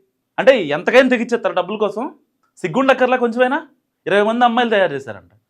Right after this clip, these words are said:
ఏంటండి మహిళా సాధికారత అని చెప్పి చాలామంది పెద్ద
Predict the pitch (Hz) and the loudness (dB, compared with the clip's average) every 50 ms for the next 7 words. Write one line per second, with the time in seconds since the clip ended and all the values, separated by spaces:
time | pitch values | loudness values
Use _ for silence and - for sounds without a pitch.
0 | _ _ _ _ 143 185 247 240 277 269 254 277 254 220 196 214 233 269 262 262 | _ _ _ _ 0 0 2 2 2 0 0 0 0 0 0 2 2 2 2 2
1 | 247 247 247 233 254 254 254 - 208 247 240 247 247 247 277 269 247 - - - | 0 0 0 0 0 0 0 -2 -4 -4 -4 -4 -4 -4 -4 -4 -4 -4 -6 -10
2 | _ _ _ _ - 208 226 254 262 262 247 226 233 233 208 | _ _ _ _ 4 6 6 6 6 2 -2 0 -2 0 0